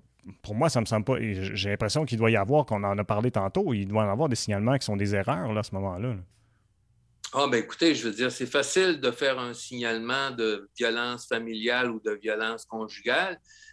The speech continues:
Speaker 2: La D P J va intervenir immédiatement.
Speaker 1: Hmm. Est-ce qu'on sait combien est-ce qu'il y en a qui sont des erreurs ?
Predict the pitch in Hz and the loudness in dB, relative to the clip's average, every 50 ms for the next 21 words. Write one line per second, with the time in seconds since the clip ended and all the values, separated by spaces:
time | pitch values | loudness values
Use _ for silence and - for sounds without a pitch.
0 | _ - 113 117 120 127 123 131 127 127 127 160 147 151 135 127 127 143 127 127 | _ -4 -2 0 0 -2 -2 -2 -4 -4 -4 -2 -2 0 -2 0 0 -2 0 0
1 | 127 127 135 147 156 151 139 131 131 135 127 123 131 127 127 - 196 196 170 - | -2 -2 -2 -2 -2 -2 -4 -4 -6 -8 -6 -4 -4 -4 -4 -4 -6 -6 -6 -8
2 | _ _ _ _ _ _ 113 104 95 87 _ _ _ _ _ _ _ _ _ - | _ _ _ _ _ _ -8 -8 -8 -10 _ _ _ _ _ _ _ _ _ -20
3 | - _ - 113 - - 113 117 113 - 285 277 - 139 110 104 104 104 - - | -16 _ -4 -4 0 2 2 2 4 2 0 2 4 4 4 4 4 2 4 2
4 | 113 107 110 120 131 135 - - - - 110 107 107 107 101 107 98 98 - - | 4 4 6 6 6 4 2 2 2 2 2 2 2 2 2 2 2 2 -2 -4